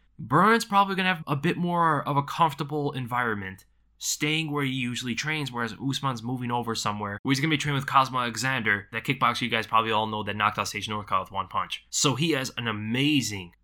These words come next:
training partner or even coach. I don't know exactly what Cosmo's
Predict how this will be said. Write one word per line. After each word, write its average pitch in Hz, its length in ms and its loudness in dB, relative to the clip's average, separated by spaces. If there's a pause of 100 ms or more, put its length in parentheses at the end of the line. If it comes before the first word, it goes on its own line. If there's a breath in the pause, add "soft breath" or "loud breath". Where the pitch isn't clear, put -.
(120)
training 190 380 2
partner 196 320 0
or 127 340 -4
even 147 320 -2
coach. 127 380 2
I 131 100 6
don't 143 100 4
know 147 140 4
exactly 113 560 0
what 113 320 0
Cosmo's 110 680 0